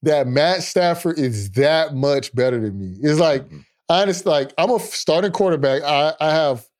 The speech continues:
Speaker 1: the most wins in the last four years, except for Tom Brady in the league. And you trade me, I'm a starting quarterback who's been to the Super Bowl.
Speaker 2: With playoff wins,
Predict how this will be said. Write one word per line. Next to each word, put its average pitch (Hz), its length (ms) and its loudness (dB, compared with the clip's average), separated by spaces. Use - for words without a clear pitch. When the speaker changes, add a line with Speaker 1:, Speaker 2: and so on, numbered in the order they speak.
Speaker 1:
the 139 120 0
most 175 340 2
wins 170 500 0
in 143 80 -2
the 127 60 2
last 160 320 2
four 180 180 0
years, 151 320 0
except 151 440 0
for 165 120 -2
Tom 151 300 0
Brady 110 380 -2
in 160 100 2
the 175 100 4
league. 127 400 0
And 143 120 2
you 202 200 4
trade 175 600 2
me, 151 600 2
I'm 139 140 2
a 143 60 2
starting 185 320 2
quarterback 185 560 0
who's 127 160 -2
been 151 160 0
to 202 100 0
the 175 40 -2
Super 160 220 -2
Bowl. 123 340 0
Speaker 2:
With 156 220 -2
playoff 180 380 4
wins, 160 420 0